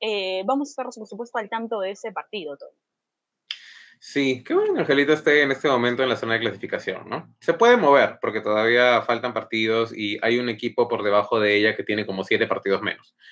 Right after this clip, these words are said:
Speaker 2: Pero
Speaker 1: Exacto.
Speaker 2: qué bueno que en este momento esté en la décima posición y con posibilidades de jugar.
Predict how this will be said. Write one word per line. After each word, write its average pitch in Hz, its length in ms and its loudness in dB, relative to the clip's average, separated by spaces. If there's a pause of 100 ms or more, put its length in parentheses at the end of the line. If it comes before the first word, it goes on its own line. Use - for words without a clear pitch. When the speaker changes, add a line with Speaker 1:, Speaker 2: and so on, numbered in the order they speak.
(360)
Speaker 2:
Pero 117 760 6
Speaker 1:
Exacto. - 120 -8 (300)
Speaker 2:
qué 135 100 0
bueno 143 240 0
que 143 60 0
en 120 100 -4
este 120 160 -8
momento 120 460 -2
esté 110 300 -2
en 113 60 -4
la 107 100 2
décima 110 280 -2
posición 107 320 -6
y 107 60 -10
con 104 140 -10
posibilidades 95 640 0
de 101 60 -4
jugar. 95 360 -6